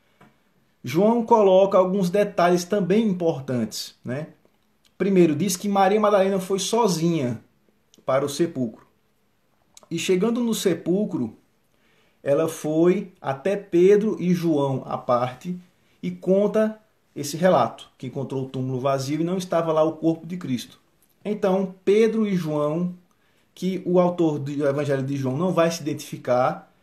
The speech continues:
mas ele vai se identificar como aquele a quem Jesus amava,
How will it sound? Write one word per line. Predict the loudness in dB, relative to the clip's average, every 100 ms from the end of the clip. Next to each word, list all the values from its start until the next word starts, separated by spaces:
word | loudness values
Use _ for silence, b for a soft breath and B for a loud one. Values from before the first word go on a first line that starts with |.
| b
mas | -10 -6
ele | -2
vai | 0 0
se | -2
identificar | -8 -8 -8 -8 -6 0 0
como | 0 -4 -4 -4 -6 B B B
aquele | -10 0 2 2
a |
quem | 0 -4
Jesus | -2 -2 -2 -2
amava, | 0 2 0 0 -4